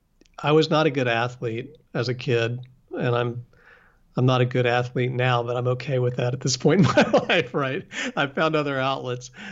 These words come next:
but the, uh, the outlet that I had, I had, sorry for laughing in your ear so hard, the, the outlet that I had as a kid, you know, if, if sports wasn't gonna do it for me, then I kinda gravitated towards anything that was leadership oriented, honestly. So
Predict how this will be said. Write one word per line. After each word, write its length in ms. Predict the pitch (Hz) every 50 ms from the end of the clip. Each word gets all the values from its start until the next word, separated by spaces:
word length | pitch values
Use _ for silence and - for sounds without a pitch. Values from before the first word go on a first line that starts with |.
| - _ -
but 180 | 190 151 139
the, 160 | - 151 143
uh, 140 | 143 147 151
the 160 | 156 151 139
outlet 440 | 143 147 156 160 151 147 143 135 -
that 120 | - 139 135
I 60 | 127
had, 180 | 139 139 131
I 240 | - - - - 180
had, 220 | 135 151 - - -
sorry 220 | - 160 135 127
for 120 | 127 135
laughing 340 | 131 127 131 131 131 127 127
in 100 | 127 123
your 120 | 127 123 123
ear 140 | 123 127
so 180 | 127 127 123 127
hard, 240 | 127 127 120 123 127
the, 200 | 127 131 131 131
the 160 | 127 143 135
outlet 340 | 139 147 165 180 151 143 -
that 140 | 147 131 131
I 120 | 127 127
had 560 | 127 127 131 135 135 131 131 131 127 127 - - - - _ _ _ _ _ _ _ _ - -
as 120 | 127 123
a 60 | 123
kid, 520 | 123 - - 190 202 202 180 143 131 139 175
you 140 | - 143
know, 240 | 135 127 127 131 123
if, 60 | 135 -
if 140 | 139 123 123
sports 420 | - - - 160 156 160 156 -
wasn't 340 | 156 131 127 123 135 143 131
gonna 180 | 127 123 120
do 200 | 120 123 123 123
it 100 | 123 -
for 240 | 127 - 147 127 127
me, 180 | 123 123 123 123
then 220 | 117 - 127 123
I 80 | 127 131
kinda 220 | 127 190 190 190
gravitated 720 | 147 - 123 123 127 135 143 131 131 143 127 123 127 123
towards 300 | - 127 120 123 120 -
anything 420 | 131 127 127 127 127 127 123 123 123
that 140 | 120 123
was 140 | - 123 120
leadership 520 | 123 120 127 135 151 127 - - 123 - -
oriented, 380 | 120 113 117 113 117 117 117
honestly. 480 | 117 117 117 120 120 117 - - 120 120
So 280 | 120 - 123 120 123